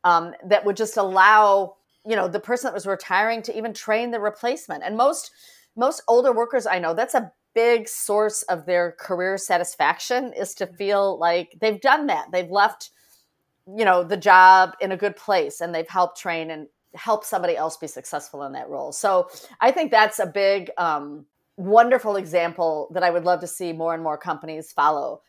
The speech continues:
But I think the other thing that I've seen based on what you said, which is more retirees coming back to the workplace, is, you know, sort of started with an impact, a consequence of the pandemic that none of us saw, and that was the Great Recession.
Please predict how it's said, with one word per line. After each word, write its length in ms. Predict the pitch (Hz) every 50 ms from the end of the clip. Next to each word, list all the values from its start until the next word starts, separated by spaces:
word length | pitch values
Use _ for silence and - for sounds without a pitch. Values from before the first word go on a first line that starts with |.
| _ _
But 80 | - 190
I 80 | 196 190
think 340 | 196 254 247 233 226 - - _ _ _ _ _ _ _
the 120 | - 202 208
other 240 | 220 262 277 277 262
thing 200 | - 226 196 190
that 100 | 185 170
I've 120 | 165 165
seen 280 | - - 185 170 170 160
based 240 | 175 170 175 -
on 100 | 185 170
what 100 | 170 -
you 80 | - 170
said, 280 | - - 175 160 160 156
which 160 | 170 - -
is 100 | 160 160
more 220 | 170 175 175 175
retirees 460 | 160 165 165 175 175 165 156 156 -
coming 180 | - 175 165 160
back 140 | 156 151 -
to 80 | -
the 80 | 143 151
workplace, 580 | 160 240 302 - _ - 175 156 156 160 - - -
is, 400 | 175 170 170 170 160 - - - _ _ _ _ _ -
you 60 | 202
know, 120 | 196 170 165
sort 220 | 170 - 262 269
of 80 | 247 180
started 640 | - - - - 190 202 233 226 220 185 196 180 170 - _ _ _
with 300 | - 175 190 190 180 180 - - _ _ _ -
an 180 | 180 175 170 - -
impact, 540 | 202 220 226 214 208 208 185 180 180 - -
a 40 | 170
consequence 640 | - - 208 202 214 208 - 202 - 185 175 165 -
of 160 | 170 156 151
the 340 | 165 170 165 156 156 180 - _ _ -
pandemic 440 | - 202 185 175 170 208 214 202 -
that 120 | - 147
none 220 | 175 175 196 233 254
of 60 | 214
us 160 | 190 170 -
saw, 260 | - 170 156 147 147
and 140 | 135 165 196
that 100 | 220 233
was 120 | 233 247 -
the 80 | 233
Great 220 | 214 220 214 208 -
Recession. 460 | 202 - - 262 339 - - -